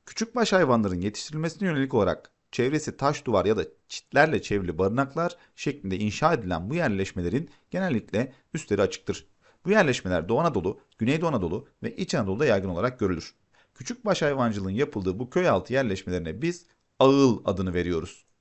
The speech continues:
Konar göçer ailelerin hayvancılık yapmak amacıyla oluşturduğu geçici yerleşmeler genellikle çadırlardan diyor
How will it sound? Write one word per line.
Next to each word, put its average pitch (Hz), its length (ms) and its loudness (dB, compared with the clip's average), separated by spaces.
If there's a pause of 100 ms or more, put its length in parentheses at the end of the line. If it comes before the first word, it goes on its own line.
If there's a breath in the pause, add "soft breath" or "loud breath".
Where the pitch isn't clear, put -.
(580 soft breath)
Konar 170 300 2
göçer 180 440 0
ailelerin 107 580 0
hayvancılık 98 640 -4
yapmak - 300 -6
amacıyla 107 300 -2
oluşturduğu 87 540 -4
geçici 101 320 -6
yerleşmeler 113 480 -2
genellikle 127 460 -4
çadırlardan 165 960 2
diyor 101 200 2